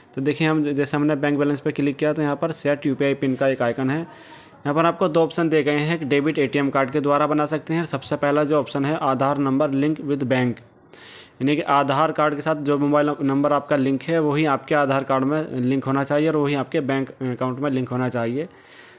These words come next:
अब यहाँ पर आपके आधार के लास्ट के सिक्स डिजिट आपको, अ, डालने हैं। उसके बाद में प्रोसीड पर हम क्लिक करेंगे।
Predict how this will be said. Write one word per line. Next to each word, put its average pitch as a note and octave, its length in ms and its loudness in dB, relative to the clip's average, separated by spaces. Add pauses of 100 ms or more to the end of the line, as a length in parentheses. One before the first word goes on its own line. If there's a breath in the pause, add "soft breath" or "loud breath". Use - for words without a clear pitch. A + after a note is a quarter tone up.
(320 loud breath)
अब C#3+ 120 0
यहाँ D3 220 4
पर F3+ 140 2
आपके D#3+ 280 2
आधार D3+ 300 0
के E3+ 100 -2
लास्ट C#3+ 320 0
के E3 120 0
सिक्स E3 360 -4
डिजिट C#3+ 280 0
आपको, D3 300 0
अ, B2+ 480 -2
डालने C3+ 400 2
हैं। E3+ 220 0
उसके D#3 200 -4
बाद C#3 200 2
में D3 100 0
प्रोसीड C3 400 -4
पर C3 160 -4
हम D#3 200 -8
क्लिक C#3+ 220 0
करेंगे। A#2+ 420 -6